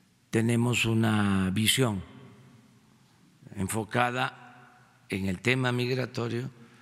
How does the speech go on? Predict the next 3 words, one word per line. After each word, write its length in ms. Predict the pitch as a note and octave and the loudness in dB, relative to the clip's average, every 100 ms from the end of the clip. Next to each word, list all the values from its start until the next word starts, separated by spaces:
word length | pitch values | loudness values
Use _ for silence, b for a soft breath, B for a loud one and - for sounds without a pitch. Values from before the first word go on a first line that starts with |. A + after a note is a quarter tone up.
| B B B B _ _ _ - | B B B B _ _ _ -4
atender 500 | G#2+ - G#2 G#2+ A#2 | -2 0 0 0 0
las 180 | G#2 - | -2 -2
causas, 1040 | A2+ A#2+ B2+ - A#2+ B2 C3 A#2+ - - | 0 0 -2 -4 -2 -4 -6 -8 -12 -16